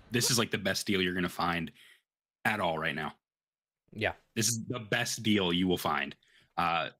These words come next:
Speaker 1: I just actually did it. I got the one terabyte model, and with the heatsink, it ended up being one seventy.
Speaker 2: Mm-hmm.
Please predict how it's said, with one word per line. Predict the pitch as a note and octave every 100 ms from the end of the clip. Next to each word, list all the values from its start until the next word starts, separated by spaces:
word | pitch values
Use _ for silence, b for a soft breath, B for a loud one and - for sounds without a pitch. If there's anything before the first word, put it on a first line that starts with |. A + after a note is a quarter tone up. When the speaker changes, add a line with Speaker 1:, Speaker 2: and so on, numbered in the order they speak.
| _ -
Speaker 1:
I | G#2+
just | C3+ C3+ -
actually | A#2+ - A2
did | G#2 G#2+
it. | A2+ A2 - _ -
I | F#2+
got | A2
the | G#2+
one | G#2 A#2
terabyte | A2+ A#2 A2 F#2+ F2+
model, | F2+ F2+ F2+ F2+ B B G2
and | F#2+
with | G#2+ C3+
the | B2
heatsink, | - D3 - G2 F#2
it | -
ended | F#2+ G2
up | F#2 F2+
being | G2 F#2+ F#2 F#2 F#2
one | G#2 A2 A#2
seventy. | - F2+ G2 D3+ A3 D#4+ - _ _ _ -
Speaker 2:
Mm-hmm. | A2+